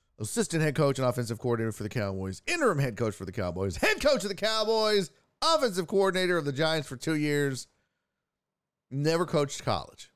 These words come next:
Boy, oh boy, oh boy, I think Stanford would be making a huge mistake to bring in a guy who, that if you listen to that coaching tree, most of his time was spent with the Cowboys.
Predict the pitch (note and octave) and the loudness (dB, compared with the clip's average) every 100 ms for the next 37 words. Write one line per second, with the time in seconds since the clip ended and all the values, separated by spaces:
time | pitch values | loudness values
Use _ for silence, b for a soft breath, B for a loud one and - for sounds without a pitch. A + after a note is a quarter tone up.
0 | _ A2+ C#3+ F3 F3+ F#3 D#3+ B2+ A2 D3 | _ -4 0 4 4 4 4 2 2 2
1 | D3+ D3 C3+ B2+ A#2 A2 - G#2+ B2+ C#3+ | 4 2 0 0 2 0 -4 -2 0 2
2 | D#3 - B2+ B2 A#2 - B2 A#2 A#2 G#2 | 0 -2 -2 -2 -4 -4 -2 -2 -4 -6
3 | G#2+ G#2+ G#2 G#2 G2 E2 - E3 C4+ C#4 | -4 -4 -4 -6 -6 -10 -8 -6 -4 -6
4 | C#3 A2+ - A1 A1 - _ _ _ _ | -6 -8 -8 -14 -18 -20 _ _ _ _
5 | _ _ D#3 B2+ D3 F#3 F#3+ F3 D3 C#3+ | _ _ -8 -2 0 0 -2 0 2 2
6 | C3+ C#3 A#2+ A2 G#2+ C3+ C#3 B2+ A2+ C#3 | 4 2 2 0 -4 -2 0 0 0 2
7 | D#3+ G#3 C#3 B2 C#3+ - - D#3+ D3+ C3 | 2 0 0 -2 -2 -4 -2 0 0 -6
8 | G#2+ - C#2 C#2 _ _ _ _ _ _ | -8 -10 -12 -16 _ _ _ _ _ _
9 | _ _ _ _ _ _ _ _ _ B2+ | _ _ _ _ _ _ _ _ _ -6
10 | D#3+ E3+ E3 D#3 C#3 C#3+ C3+ - B2+ C3 | -4 -4 -4 0 0 0 -4 -6 -6 -6
11 | D3 F2 E2+ D#2 D#2+ E2 | -8 -8 -8 -10 -14 -16